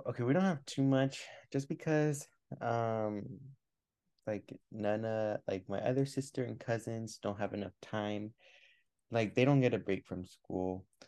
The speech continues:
So it's just my older sister here. Um,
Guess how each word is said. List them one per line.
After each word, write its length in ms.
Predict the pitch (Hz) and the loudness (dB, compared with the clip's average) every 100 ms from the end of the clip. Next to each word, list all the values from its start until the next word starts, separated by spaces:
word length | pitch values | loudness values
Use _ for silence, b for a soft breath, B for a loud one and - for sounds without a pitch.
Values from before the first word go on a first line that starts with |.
| b b | b b
So 180 | - 123 | -6 -2
it's 100 | 123 | -2
just 300 | 123 127 - | -2 -4 -4
my 260 | 117 107 - | -4 -2 -2
older 340 | 101 104 110 117 | -4 -6 -4 -8
sister 520 | - 107 - - 110 | -8 -12 -10 -8 -8
here. 600 | 110 - 104 104 117 139 - _ _ _ - | -8 -8 -4 -2 -2 -4 -6 _ _ _ -6
Um, 720 | 110 107 104 104 104 104 | -4 -2 -2 -2 -4 -6